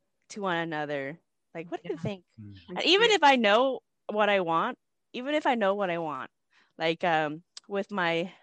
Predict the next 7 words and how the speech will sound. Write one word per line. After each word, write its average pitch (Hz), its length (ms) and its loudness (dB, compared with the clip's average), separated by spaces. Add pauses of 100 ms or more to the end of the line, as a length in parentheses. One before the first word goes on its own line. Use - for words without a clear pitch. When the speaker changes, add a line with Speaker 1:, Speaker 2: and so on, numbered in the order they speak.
(320)
Speaker 1:
Four 226 140 -2
Noble 196 220 -2
Truths 240 460 -6
book, 277 220 -4 (260)
with 208 160 -12
the 170 160 -2
flower, 214 560 0